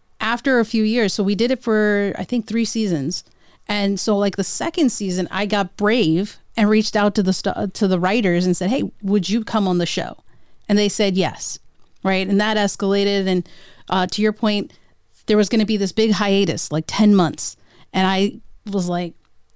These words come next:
"All right, let me just ask. What if they say no?" Then they say no. I already know that answer. I said, "Hey, if I can get to Canada, to your set, could we do some interviews for this hiatus?"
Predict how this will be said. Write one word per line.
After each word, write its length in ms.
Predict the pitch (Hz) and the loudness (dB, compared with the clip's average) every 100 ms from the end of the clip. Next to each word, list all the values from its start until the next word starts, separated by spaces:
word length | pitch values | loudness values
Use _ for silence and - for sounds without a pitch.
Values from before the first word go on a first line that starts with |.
| - | -6
"All 80 | 190 | -2
right, 240 | 226 214 | 0 2
let 100 | 214 | 2
me 60 | 226 | 2
just 180 | 254 | 0
ask. 360 | 208 - 156 - | 0 -2 -4 -4
What 100 | 185 | -4
if 80 | 180 | 0
they 100 | 190 | 0
say 260 | - 165 156 | 0 0 0
no?" 240 | 185 185 | -2 -2
Then 200 | 185 196 | 0 0
they 100 | 190 | 0
say 200 | 185 175 | -2 0
no. 400 | 185 233 151 190 | 2 0 -2 -8
I 140 | - 196 | -4 0
already 180 | 208 196 | 0 2
know 160 | 196 | 2
that 200 | 214 180 | 2 0
answer. 400 | 170 143 151 156 - - - - | -2 -4 -8 -10 -12 -20 -20 -6
I 80 | 214 | -2
said, 140 | 214 247 | 0 2
"Hey, 160 | 302 | 2
if 180 | 196 190 | 0 0
I 160 | 214 311 | 0 2
can 160 | 330 | 4
get 180 | 233 214 | 4 2
to 280 | - 190 185 | 0 0 0
Canada, 540 | - 196 226 175 165 - - _ - - - - | -2 0 0 -2 -6 -14 -20 _ -20 -20 -20 -14
to 140 | - 233 | 0 2
your 180 | 240 | 4
set, 380 | 247 - 185 - - - - - - - 180 - | 2 0 -2 -4 -12 -20 -20 -20 -20 -10 -8 -4
could 260 | - 254 | 0 2
we 160 | 214 226 | 2 2
do 180 | 202 208 | 2 2
some 180 | - 190 | 2 2
interviews 440 | 185 175 170 160 | 2 0 -2 -2
for 300 | - - 220 | -4 2 4
this 180 | 220 208 | 4 0
hiatus?" 640 | 214 196 190 - - - | -2 -2 -4 -6 -12 -16